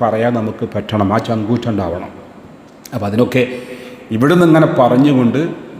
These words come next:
ആ ഒരു പ്രാപ്തി നമ്മൾ ഉണ്ടാക്കിയെടുക്കുക. എല്ലാവരും ധൈര്യമായിട്ട് വരിക, ഒരു ഭയവും നിങ്ങൾക്ക് ആർക്കും വേണ്ട,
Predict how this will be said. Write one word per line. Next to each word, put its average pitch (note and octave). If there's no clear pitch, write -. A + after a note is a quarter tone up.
ആ G#2+
ഒരു A2+
പ്രാപ്തി A#2+
നമ്മൾ A2
ഉണ്ടാക്കിയെടുക്കുക. G2
എല്ലാവരും F3+
ധൈര്യമായിട്ട് C3+
വരിക, G#2
ഒരു E3+
ഭയവും B2
നിങ്ങൾക്ക് A#2+
ആർക്കും A2+
വേണ്ട, G#2